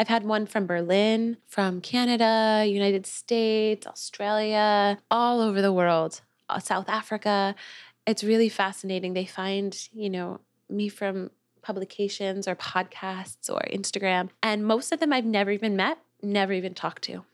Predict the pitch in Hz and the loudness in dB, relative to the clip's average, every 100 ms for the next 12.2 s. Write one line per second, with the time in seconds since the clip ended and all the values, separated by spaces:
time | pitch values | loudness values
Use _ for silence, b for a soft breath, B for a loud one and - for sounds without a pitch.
0 | _ _ 202 220 214 202 196 214 202 190 | _ _ -2 -2 -2 -4 0 2 4 2
1 | - 202 185 180 190 202 196 196 - 196 | 2 4 4 2 0 2 2 0 0 -2
2 | - - 208 214 202 196 185 185 - 180 | -2 0 0 2 2 2 2 0 -4 -8
3 | 185 185 180 175 180 180 170 180 190 - | -6 -6 -6 -4 -2 0 0 0 -4 -2
4 | 190 185 180 - - 175 190 - 180 - | -2 0 -2 -4 -6 -4 -4 -4 -6 -4
5 | 175 175 196 202 - 190 - 190 185 180 | -2 -2 -2 -6 -12 -12 -10 -6 -2 -2
6 | 180 175 - 185 185 190 214 - - 202 | -2 -6 -2 0 2 0 -2 -6 -4 -4
7 | 185 - B B B B 208 202 214 220 | -4 -10 B B B B 0 2 2 2
8 | 240 - 190 - 220 214 196 190 185 185 | 2 0 -4 -4 -6 -4 -6 -2 -2 -2
9 | - 185 - 185 - - - 269 247 269 | -4 -6 -2 0 -2 -8 -16 -10 -2 0
10 | 269 277 - 202 220 226 208 - 202 202 | 0 -4 -4 -2 -2 -4 -4 -6 -6 -4
11 | 190 185 - 220 202 190 - - 180 180 | -4 -4 -2 -2 -2 -6 -10 -6 -4 -4
12 | - - | -10 -16